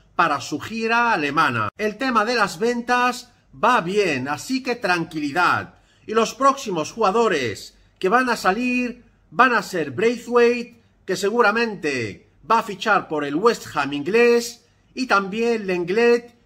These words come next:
y Umtiti. Pero la gran noticia que os traigo hoy no es esta. Se acaba de confirmar la gran bomba para el Barcelona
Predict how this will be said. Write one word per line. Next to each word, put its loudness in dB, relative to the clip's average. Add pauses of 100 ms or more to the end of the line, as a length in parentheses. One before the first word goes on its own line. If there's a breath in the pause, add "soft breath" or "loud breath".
y -8
Umtiti. 0
Pero 2
la 2
gran 0
noticia -2
que 2
os -4
traigo 0
hoy 2 (240 loud breath)
no 4
es -2
esta. -2 (300 soft breath)
Se -2
acaba 2
de -4
confirmar -2 (200 soft breath)
la 2
gran -2
bomba 0
para -2
el -2
Barcelona 2